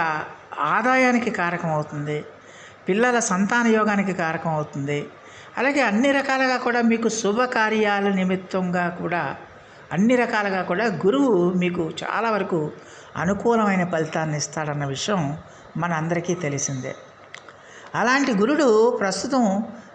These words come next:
ఏప్రిల్ నెల, ఆ, ముప్పైవ తేదీ వరకు కూడా కుంభరాశి వాళ్ళకి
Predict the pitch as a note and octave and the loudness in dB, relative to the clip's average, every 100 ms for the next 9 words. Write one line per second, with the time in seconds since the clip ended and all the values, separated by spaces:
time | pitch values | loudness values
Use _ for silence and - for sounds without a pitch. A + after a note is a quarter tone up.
0 | - F3 A#3+ B3+ C#4 C4 B3 A#3 G#3+ F#3+ | 0 4 4 2 0 2 2 2 2 0
1 | F3 F#3+ - - - - D#3+ E3 E3 E3 | -2 -4 -12 -18 -20 -8 -2 0 2 0
2 | E3+ F#3+ B3+ C4 B3 A#3 G#3 G3+ F#3+ F#3 | 0 0 2 4 4 4 2 2 2 2
3 | F#3+ F#3 F#3+ F#3 E3+ F3 F3 F#3+ F#3+ F3+ | 0 0 0 0 -2 -2 -2 0 0 0
4 | F3 E3 D#3+ D#3+ G3+ D3+ D#3 | 0 0 -2 0 0 2 -2